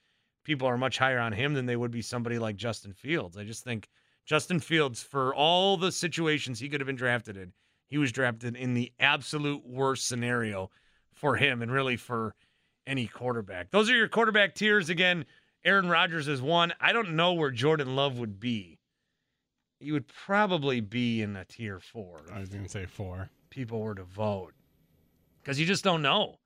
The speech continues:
Speaker 1: about him. And when we've seen him, it's not like he's, you know, impressed.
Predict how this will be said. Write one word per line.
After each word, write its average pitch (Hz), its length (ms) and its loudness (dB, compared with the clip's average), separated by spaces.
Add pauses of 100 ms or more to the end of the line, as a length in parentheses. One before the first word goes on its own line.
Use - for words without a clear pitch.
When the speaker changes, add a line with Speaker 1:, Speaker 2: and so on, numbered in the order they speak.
(460)
Speaker 1:
about 120 320 0
him. 110 100 -4
And 139 140 2
when 160 100 4
we've 156 240 2
seen 196 320 2
him, 131 180 0
it's 127 120 -8
not 156 160 0
like 135 160 -2
he's, 123 440 -4 (720)
you 113 120 -16
know, 92 280 -10 (140)
impressed. 117 840 -2